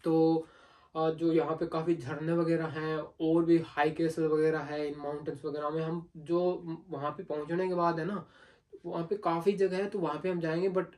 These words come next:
जो रास्ते का ओवरव्यू है, यू-, यूक्रेन जो है बहुत beautiful है अभी, but यहाँ पे, आ, आ, war चल रहा है,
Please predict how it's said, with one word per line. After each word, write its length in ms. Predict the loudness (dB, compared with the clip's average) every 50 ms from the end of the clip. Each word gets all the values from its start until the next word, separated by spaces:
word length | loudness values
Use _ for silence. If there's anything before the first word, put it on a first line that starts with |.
| _ _
जो 140 | -4 -2 -2
रास्ते 420 | -2 -2 -4 -6 -8 -2 0 0
का 100 | 2 2
ओवरव्यू 600 | 0 -4 -2 0 2 2 2 2 2 2 2 2 2
है, 200 | 2 2 2 2 2
यू-, 220 | 0 0 0 -2
यूक्रेन 460 | -4 -6 -6 -6 -2 -2 0 0 0 0
जो 100 | -2 0
है 120 | 0 -2
बहुत 380 | -4 -2 0 2 2 2 0 -2
beautiful 440 | -6 -6 -4 -4 -2 -2 0 0
है 60 | 0 -2
अभी, 520 | -2 -2 -2 0 2 4 2 2 0 -6 -10 _ _ -20 -10 -8
but 140 | -8 -6 -6
यहाँ 180 | -4 -4 -4
पे, 140 | -4 -4 -6 -6 -6 -10 _ _ _ _ _ _ _ _ _ _ _ _ -8
आ, 100 | -6 -4 -4 -4 -4 -4 -6 -8 -12 -18 -20 -20 -20 -20 -20 -20 -20 -20 _ _ _ _ _ _ _ _ _ _
आ, 100 | -8 -6 -6 -6 -6 -8 -8 -8 -8 -2
war 220 | 2 4 4 4 4
चल 160 | 2 -2 -2
रहा 200 | 0 0 0 0
है, 120 | 0 -2